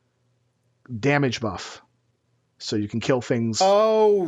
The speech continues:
Speaker 1: but they
Speaker 2: right,
Speaker 1: did
Speaker 2: yeah,
Speaker 1: not.
Speaker 2: I didn't even think about that, to be honest with you.
Speaker 1: Because it's still based on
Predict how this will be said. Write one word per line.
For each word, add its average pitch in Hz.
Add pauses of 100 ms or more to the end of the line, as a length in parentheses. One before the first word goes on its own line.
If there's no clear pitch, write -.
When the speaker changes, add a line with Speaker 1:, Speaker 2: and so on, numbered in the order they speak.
Speaker 1:
but 196
they 170
Speaker 2:
right, 127
Speaker 1:
did 123
Speaker 2:
yeah, 175
Speaker 1:
not. 185
Speaker 2:
I 160
didn't 311
even 143
think 240
about 107
that, 123
to -
be 123
honest 135
with 139
you. 147
Speaker 1:
Because 143
it's 143
still 156
based 151
on 147